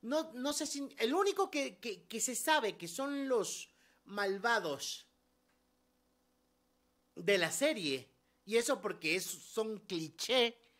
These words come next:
son cliché, es la mano del rey y el hermano del rey.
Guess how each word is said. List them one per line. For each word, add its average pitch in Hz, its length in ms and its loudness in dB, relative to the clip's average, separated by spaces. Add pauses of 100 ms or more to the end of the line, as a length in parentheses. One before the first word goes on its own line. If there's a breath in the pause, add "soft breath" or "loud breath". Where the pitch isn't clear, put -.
(260 soft breath)
son 226 280 0
cliché, 175 600 -2
es 196 240 0 (240 soft breath)
la 156 160 -2
mano 349 280 4
del 269 140 6
rey 320 440 2
y 185 80 -2
el 170 80 0
hermano 165 580 0 (960)
del 127 260 -4
rey. 113 300 -8